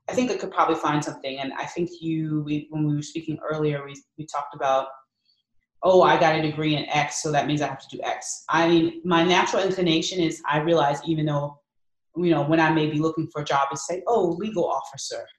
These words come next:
you know, <laughs> like, lawyer, uh, I mean, who's looking for a lawyer? But so even I do this myself, but I know that now after my experience in Rwanda, and even after having my experience in law firm, whatever,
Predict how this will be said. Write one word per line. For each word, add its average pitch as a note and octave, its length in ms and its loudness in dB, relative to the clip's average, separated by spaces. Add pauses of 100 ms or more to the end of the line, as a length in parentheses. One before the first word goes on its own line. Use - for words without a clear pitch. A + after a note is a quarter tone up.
(120)
you D#3+ 140 0
know, D3+ 260 2 (100)
<laughs> - 80 -12
like, D#3 220 0 (440)
lawyer, F3+ 360 4 (340)
uh, D3 280 -2
I - 140 -14
mean, E3+ 120 -2
who's F#3 260 -6
looking F3+ 320 -4
for E3 140 -8
a D3+ 60 -8
lawyer? C#3 460 -2
But C#3+ 160 -4 (420)
so E3+ 220 2
even F#3 220 0
I D3 220 0
do D#3 180 -2
this - 320 -4
myself, C#3+ 520 0
but D3 160 -2
I D#3+ 180 2
know D#3 440 4
that B2+ 260 -4 (180)
now D3 480 0
after C#3 240 -8
my C#3+ 140 -6
experience C#3+ 640 -10
in D3+ 100 -6
Rwanda, D3+ 800 0 (1200)
and F3 140 4
even F#3 260 2
after E3 320 2
having D#3 300 0
my C3+ 100 -2
experience C#3+ 380 -8
in C#3 80 -14
law C#3+ 260 0
firm, C3+ 180 -6
whatever, C#3 540 -2